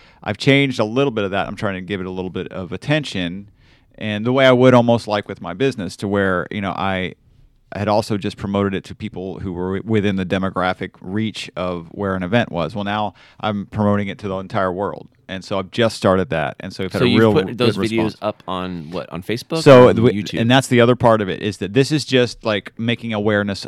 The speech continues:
Speaker 1: of R D O F, the, the page. So now, um, in response to your question, I have not done that. Just put the, the videos themselves up. I've done it,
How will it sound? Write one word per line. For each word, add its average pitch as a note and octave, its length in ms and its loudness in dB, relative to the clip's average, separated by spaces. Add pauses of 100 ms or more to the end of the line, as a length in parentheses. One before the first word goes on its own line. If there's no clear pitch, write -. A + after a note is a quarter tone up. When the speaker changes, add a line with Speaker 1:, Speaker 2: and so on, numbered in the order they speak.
Speaker 1:
of G2 340 0
R G2+ 140 0
D G2 100 0
O F#2+ 160 2
F, F#2 320 -2
the, F#2+ 220 0
the D2+ 200 -4
page. - 520 -2 (400)
So G#2 260 2
now, G#2 540 4 (440)
um, G2 400 -2
in G2 160 -4
response A2 420 0
to G#2 100 -2
your A#2 180 2
question, F#2+ 540 -2
I G#2 100 -2
have G2 180 -6
not A#2 300 4
done F#2+ 280 2
that. F2 220 -4 (140)
Just - 220 -6
put - 180 0
the, G2 240 -2
the F#2 120 -4
videos G2+ 440 0
themselves F#2 600 -2
up. E2+ 260 -4
I've G#2+ 100 -4
done B2 220 4
it, A2+ 140 -2